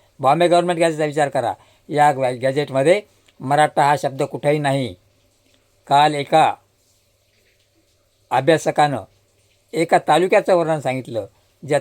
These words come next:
तालुक्यामध्ये निजामाच्या काळामध्ये अठ्ठावन्न हजार नोंदी होत्या, संख्या होती, त्यापैकी अठ्ठावीस ते एकोणतीस हजार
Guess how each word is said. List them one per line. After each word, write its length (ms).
तालुक्यामध्ये 680
निजामाच्या 520
काळामध्ये 460
अठ्ठावन्न 640
हजार 440
नोंदी 260
होत्या, 340
संख्या 300
होती, 320
त्यापैकी 680
अठ्ठावीस 600
ते 160
एकोणतीस 560
हजार 360